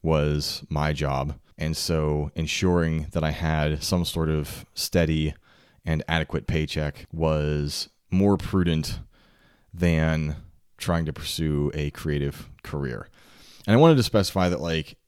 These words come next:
in general, that's fair. I, I don't fault them for kind of advising me in that way because it is too easy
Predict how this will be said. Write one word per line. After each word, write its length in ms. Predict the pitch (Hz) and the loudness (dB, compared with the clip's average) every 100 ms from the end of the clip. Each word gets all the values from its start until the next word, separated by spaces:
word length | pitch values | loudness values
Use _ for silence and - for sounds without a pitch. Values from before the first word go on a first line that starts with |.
| _ - | _ 0
in 260 | 117 117 | 2 4
general, 600 | 101 95 87 85 82 82 - - _ | 4 2 2 2 2 0 -4 -16 _
that's 240 | - 80 - | -2 0 -2
fair. 380 | - 69 50 - - - | -4 -4 -6 -12 -12 -6
I, 160 | 85 | -4
I 80 | - | 0
don't 240 | 87 90 - | 2 2 0
fault 360 | - 98 92 | 0 0 2
them 260 | 95 92 90 | 2 2 0
for 480 | - 87 82 80 - _ _ _ _ _ - | 0 0 2 0 -4 _ _ _ _ _ -4
kind 120 | 90 | 0
of 60 | 80 | 0
advising 480 | 78 85 87 82 85 | 0 0 0 0 0
me 200 | 82 82 | 0 0
in 240 | 87 87 | -2 0
that 200 | 82 76 | 0 0
way 400 | 85 87 85 82 82 - - | 0 2 2 0 -2 -10 -4
because 460 | 95 110 98 90 - | 2 4 4 2 0
it 100 | 95 | -2
is 140 | 90 | -2
too 280 | - 123 113 | 0 2 2
easy 560 | 110 107 87 90 85 | 4 2 2 0 0